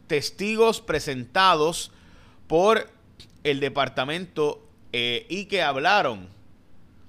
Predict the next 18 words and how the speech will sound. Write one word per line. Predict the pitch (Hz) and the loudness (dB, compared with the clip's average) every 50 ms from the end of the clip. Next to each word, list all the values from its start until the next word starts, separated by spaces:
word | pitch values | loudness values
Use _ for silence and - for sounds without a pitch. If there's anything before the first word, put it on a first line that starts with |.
| - - - | -20 -20 -16
en | - 127 123 | -10 -8 -6
aquellos | 120 110 131 156 175 180 - - | -6 -4 -2 -2 -2 -2 -4 -4
tiempos | - 180 180 185 175 160 - 117 92 90 - - - - - - - _ _ _ _ - - - - - - _ - - | -6 -4 -4 -4 -4 -6 -10 -12 -14 -14 -14 -16 -18 -20 -20 -20 -20 _ _ _ _ -20 -20 -20 -20 -20 -20 _ -20 -12
sobre | - - 156 139 143 143 139 | -4 -2 0 0 0 0 -2
lo | 139 131 | -2 -2
que | 135 | -4
ocurrió | 135 120 123 127 139 160 170 | -4 -4 -4 -4 -4 -2 -2
allí, | 170 175 180 160 143 - | -2 -2 -4 -6 -6 -4
esta | - 156 165 - 214 | -6 -6 -4 -4 -4
señora | 202 214 208 208 208 214 214 202 185 - - | -2 -2 -4 -4 -2 0 2 2 2 0 -2
utilizó | 151 143 120 143 139 131 127 - - 208 196 156 117 95 - - - - - - - - - - - - - - | -4 -6 -4 -6 -6 -4 -4 0 4 6 8 8 6 6 2 -2 -6 -10 -20 -20 -20 -20 -20 -20 -20 -20 -12 -4
la | 127 139 147 | 0 2 4
evidencia, | 147 143 139 135 131 156 196 226 226 214 - - 110 85 - - - - - - - - - - - | 4 2 2 0 0 2 0 0 0 -2 -4 -6 -6 -8 -10 -12 -18 -20 -20 -20 -20 -20 -20 -20 -12
o | - 110 110 | -8 -6 -4
debo | 120 131 143 147 | -2 0 2 2
decir, | 147 135 - 135 117 101 82 - - | 0 0 -2 -4 -6 -6 -8 -8 -6
utilizó | - 135 123 135 131 127 123 - - 180 208 220 - - | -6 -4 -2 -2 -2 -2 -2 0 2 4 4 4 4 0
fondos | - - 196 196 196 175 143 120 113 117 120 - - | 0 0 2 2 2 0 -2 -2 -2 -2 -4 -8 -16